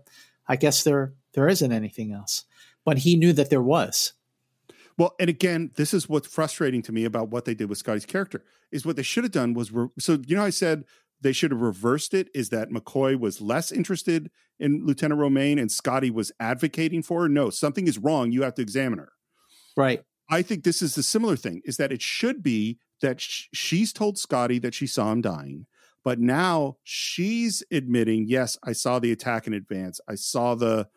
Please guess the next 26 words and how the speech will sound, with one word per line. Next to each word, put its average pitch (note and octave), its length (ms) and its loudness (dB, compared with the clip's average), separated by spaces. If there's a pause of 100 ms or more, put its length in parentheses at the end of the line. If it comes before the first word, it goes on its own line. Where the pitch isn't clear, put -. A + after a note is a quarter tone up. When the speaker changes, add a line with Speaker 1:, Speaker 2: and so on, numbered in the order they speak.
(320)
Speaker 2:
the A#2 100 4
attack A#2 340 0
on A2+ 180 2
Memory A2+ 280 2
Alpha A2 300 -2
in G#2 60 -2
advance," F#2 600 -8 (440)
rather F3+ 300 0
than C#3+ 160 0
Scotty A#3 400 -2
doing G#2+ 320 2
it. B2+ 220 -2
And C3+ 160 -2
then C3+ 140 0
she - 360 0
won't D#3 340 0
say G2+ 420 0
the G2 180 -6
third G2+ 400 0
one. D#2+ 320 -6 (120)
And A#2+ 140 0
then A2+ 140 0
Scotty D3+ 540 -2
forces C#3 560 -2
her F2+ 100 -6
to. - 300 -14